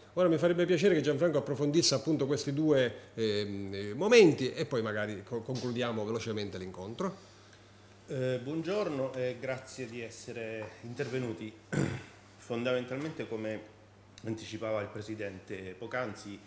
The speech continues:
Speaker 2: l'idea è quella di creare animazione all'interno della, della strada, creare degli eventi piccoli, grandi, che siano, perché si parli di questo territorio, perché si parli degli associati della, de-, della strada.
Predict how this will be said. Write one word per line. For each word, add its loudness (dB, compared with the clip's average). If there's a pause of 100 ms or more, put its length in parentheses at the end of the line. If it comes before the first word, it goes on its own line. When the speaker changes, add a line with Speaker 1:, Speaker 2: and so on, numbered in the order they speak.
(460)
Speaker 2:
l'idea -2
è -4
quella -4
di -4
creare -4
animazione -10
all'interno -12
della, -10
della -8
strada, -12
creare -2
degli -8
eventi -6
piccoli, -12
grandi, -6
che -12
siano, -8 (840)
perché -6
si -6
parli -2
di -8
questo -6
territorio, -2
perché -8
si -10
parli -8
degli -6
associati -8
della, -8
de-, -10
della -10
strada. -12